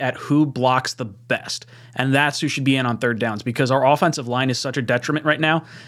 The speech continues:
and I'm all for having the tight ends chip, but I think you do need a running back that can lay a block as well, and Michael Carter isn't always the best at that.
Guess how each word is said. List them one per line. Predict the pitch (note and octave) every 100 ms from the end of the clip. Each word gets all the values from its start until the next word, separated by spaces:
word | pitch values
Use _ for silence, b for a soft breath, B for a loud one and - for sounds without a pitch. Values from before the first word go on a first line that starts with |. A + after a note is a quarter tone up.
| B B
and | D3
I'm | C#3 C3+
all | C#3 D3+ E3+
for | E3
having | D3 C#3+
the | C3+
tight | B2+ C3+
ends | C3+ B2+ -
chip, | - D3 - -
but | C3
I |
think | B2 C3+ B2
you |
do | A#2 C3
need | C3+ B2+
a |
running | A#2 A#2+ B2
back | B2+ A#2+
that | A#2
can | B2+ A2+
lay | A#2+
a | G#2+
block | A2+ A2+ C3 - B B B B
as | A#2+ G#2+
well, | B2 C#3+
and | C3
Michael | C#3 D3
Carter | B2+ C#3 C3+ C3+ C3 -
isn't | C3 C#3+ B2+ C#3+ C3+ C3+ - _
always | A#2+ C3 C3+ C#3 C#3 D3 D#3
the | E3
best | D#3 F3+ F3 - -
at | D#3 E3+ G3
that. | D#3 F#3 G3+